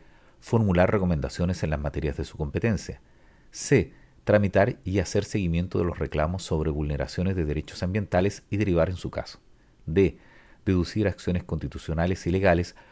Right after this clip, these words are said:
cuando se vulneren derechos ambientales y de la naturaleza.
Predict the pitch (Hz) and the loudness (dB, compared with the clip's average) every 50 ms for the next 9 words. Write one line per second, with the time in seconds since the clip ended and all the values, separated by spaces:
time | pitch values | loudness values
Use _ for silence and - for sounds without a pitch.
0 | - _ - - - 123 120 120 - 123 107 98 95 90 87 95 98 104 101 95 | -20 _ -4 0 2 2 2 2 2 2 2 2 2 2 4 4 2 2 0 0
1 | 87 78 82 82 - - - - 90 80 78 76 69 - - 85 87 90 87 - | 0 2 2 0 -2 -4 -6 -4 -4 -2 -2 -4 -4 -2 0 2 2 2 0 -2
2 | - - - 85 80 80 78 76 73 76 71 76 82 98 104 98 - - 64 | -6 -8 -4 -2 0 0 0 0 -2 -2 0 0 0 0 0 -2 -4 -8 -16